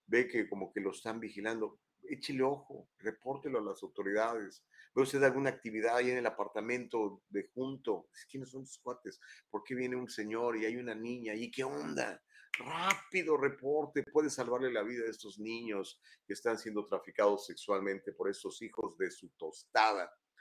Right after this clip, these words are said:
Perdónenme que lo diga tan feo, pero eso es algo que me enerva, me enerva, me parece terrible.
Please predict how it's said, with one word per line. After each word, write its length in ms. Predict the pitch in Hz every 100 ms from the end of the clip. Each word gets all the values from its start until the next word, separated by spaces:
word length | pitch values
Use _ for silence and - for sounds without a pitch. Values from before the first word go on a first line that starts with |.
| - _
Perdónenme 340 | - 104 110 98
que 80 | 92
lo 60 |
diga 200 | 98 104
tan 180 | 85 80
feo, 300 | - 107 104
pero 280 | - 78 - _ _ _ -
eso 300 | 101 101 101
es 120 | 107
algo 200 | 101 90
que 100 | 90
me 260 | 85 78
enerva, 540 | 85 98 107 95 78 -
me 200 | 90 90
enerva, 500 | 92 110 113 95 - -
me 120 | 87
parece 340 | 101 98 -
terrible. 880 | - 101 85 87 110 127 120 92 71